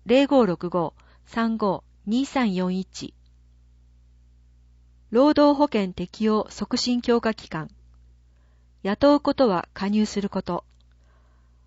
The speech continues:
厚生労働省では、十一月一日金曜日から十一月三十日土曜日までを、労働保険適用促進強化期間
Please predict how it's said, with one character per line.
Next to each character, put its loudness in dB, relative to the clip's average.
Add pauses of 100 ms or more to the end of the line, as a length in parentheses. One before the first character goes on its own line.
厚 0
生 2
労 2
働 4
省 -4
で -8
は、 -12 (440)
十 -2
一 -2
月 0
一 -4
日 -6
金 -4
曜 0
日 -6
か -8
ら -10 (440)
十 -2
一 -4
月 -2
三 -4
十 -2
日 -8 (260)
土 2
曜 4
日 -4
ま -6
で -10
を、 -10 (600)
労 2
働 4
保 2
険 -6
適 -6
用 2
促 -6
進 -6
強 0
化 -4
期 -16
間 -8